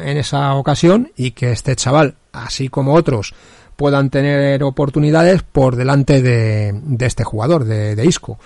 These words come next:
que yo creo que no se merece ninguna más. Eso, eso desde luego. O en todo caso, cuando sean ya los minutos de la basura y con un, con un marcador ya lo suficientemente amplio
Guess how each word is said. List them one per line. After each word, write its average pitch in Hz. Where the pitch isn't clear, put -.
que 117
yo 113
creo 123
que 127
no 123
se 123
merece 131
ninguna 127
más. -
Eso, 113
eso 117
desde 113
luego. 107
O 151
en 135
todo 160
caso, 160
cuando 123
sean 139
ya 147
los 139
minutos 143
de 143
la 135
basura 156
y 143
con 127
un, 117
con 127
un 135
marcador 131
ya 135
lo 131
suficientemente 123
amplio 139